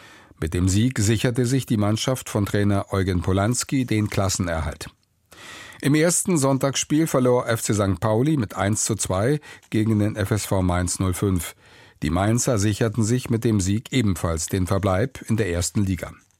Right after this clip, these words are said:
Zur Stunde spielt der S C Freiburg gegen den V F L Wolfsburg.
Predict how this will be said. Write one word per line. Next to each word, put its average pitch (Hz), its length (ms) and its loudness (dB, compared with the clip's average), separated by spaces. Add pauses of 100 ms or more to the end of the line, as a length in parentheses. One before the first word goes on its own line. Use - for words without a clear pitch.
(640)
Zur 135 160 0
Stunde 165 300 2
spielt 139 440 0
der 123 120 2
S 113 140 -2
C 98 140 -2
Freiburg 117 460 0
gegen 110 300 2
den 104 180 2
V 85 220 -2
F 80 100 -6
L 101 240 0
Wolfsburg. - 720 -4